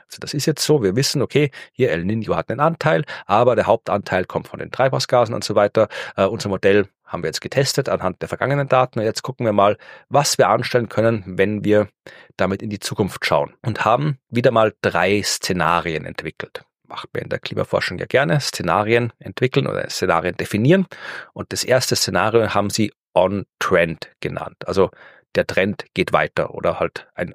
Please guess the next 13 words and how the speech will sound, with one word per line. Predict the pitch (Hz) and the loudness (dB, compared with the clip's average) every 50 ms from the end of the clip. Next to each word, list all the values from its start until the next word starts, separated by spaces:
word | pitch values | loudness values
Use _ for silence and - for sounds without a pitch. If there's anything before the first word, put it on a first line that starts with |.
| _ | _
Weiter-so-Szenario, | - 95 95 98 117 - - 117 - - - 110 120 117 - - - 113 110 104 113 113 113 117 110 104 - | -4 0 0 0 2 2 2 0 2 2 2 2 2 0 0 -2 -2 0 2 2 2 4 2 2 0 -2 -2
wenn | 110 | -2
man | 113 107 104 | -2 0 2
will. | 117 123 127 120 - - - - - - - | 2 0 0 -2 -6 -12 -16 -16 -16 -12 -10
Also | - 107 120 127 127 110 - - _ - | -2 2 4 4 4 2 0 -6 _ -16
es | - - - - | -12 -10 -8 -4
geht | - 151 170 | 0 0 2
jetzt | 160 - - | 2 2 2
alles | 107 113 120 - | 2 2 2 2
so | - 101 | 2 2
weiter, | 90 90 107 - - 117 107 104 - | 2 2 2 2 2 2 2 2 0
wie | 104 104 107 | -2 -4 -4
es | 101 - - - - | -2 -2 -4 -4 -6